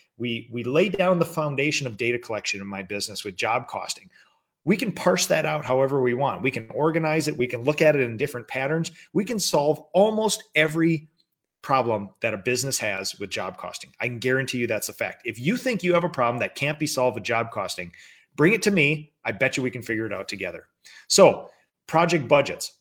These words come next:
The first most basic way to hold your people accountable to job performance, quality of work, and everything else is to give them an hourly budget. So how do you do that? In my company, this is how we do it. We take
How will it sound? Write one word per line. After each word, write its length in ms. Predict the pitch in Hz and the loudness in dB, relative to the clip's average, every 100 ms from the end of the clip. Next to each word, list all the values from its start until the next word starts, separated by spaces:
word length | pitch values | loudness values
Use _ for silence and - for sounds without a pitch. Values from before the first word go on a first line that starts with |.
| _ _ _ _ _ - - - | _ _ _ _ _ -16 -12 -6
The 80 | - | -6
first 480 | - 185 196 - | 0 0 2 -2
most 260 | 135 127 104 | -2 -2 -2
basic 320 | 123 131 143 | -2 -2 -2
way 220 | 123 110 | 0 0
to 100 | 104 | -2
hold 240 | 104 139 143 | 0 2 2
your 80 | 151 | -4
people 300 | 139 131 123 | -4 -2 -4
accountable 680 | - 131 123 98 98 - - | -2 -2 0 -2 -6 -8 -8
to 440 | - 165 127 110 117 _ _ _ _ _ _ _ - | 2 4 4 2 -6 _ _ _ _ _ _ _ -12
job 360 | 104 120 123 120 | 0 4 2 0
performance, 800 | 110 - 123 147 202 214 - _ _ | -8 -4 0 0 0 -4 -6 _ _
quality 400 | - 127 123 143 | -4 2 2 2
of 140 | 151 127 | 0 0
work, 160 | 135 | -2
and 80 | 120 | -2
everything 300 | 120 135 131 | -4 -4 -4
else 160 | 113 120 | -4 -6
is 80 | 101 | -8
to 100 | 101 | -2
give 220 | 123 127 | -2 0
them 120 | 147 | -2
an 100 | 147 | -2
hourly 340 | 117 107 113 | -4 -4 -4
budget. 340 | 110 151 147 - | 0 0 0 -6
So 100 | 104 | -4
how 140 | 113 | -2
do 80 | 120 | -2
you 60 | 135 | -2
do 140 | 208 | 0
that? 240 | 160 - - - - | -2 -4 -14 -20 -12
In 80 | 117 | -2
my 140 | 160 | 0
company, 340 | 240 175 151 143 | 2 0 0 -2
this 180 | 147 135 | -2 -2
is 80 | |
how 140 | 123 131 | -2 0
we 120 | 123 | 0
do 180 | 117 107 | 0 -2
it. 120 | - _ - - - | -4 _ -20 -18 -4
We 100 | 127 | -2
take 240 | 156 131 | 0 0